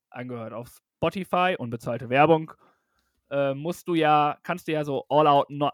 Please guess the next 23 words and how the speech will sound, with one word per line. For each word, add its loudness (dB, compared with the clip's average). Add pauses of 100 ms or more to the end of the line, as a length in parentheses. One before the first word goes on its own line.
Nineteens -6
hören, -2
dass -6
du -8
einfach -6 (100)
alles 0
aus -2
den -6
neunziger -6
hörst. -10 (320)
Und -6
ich -2
muss -4
sagen, 0 (100)
neunundneunzig -4
Prozent -8
dieser -4
Lieder -4 (240)
feier 0
ich -8
halt -2
<laughs> -
abgrundtief. -8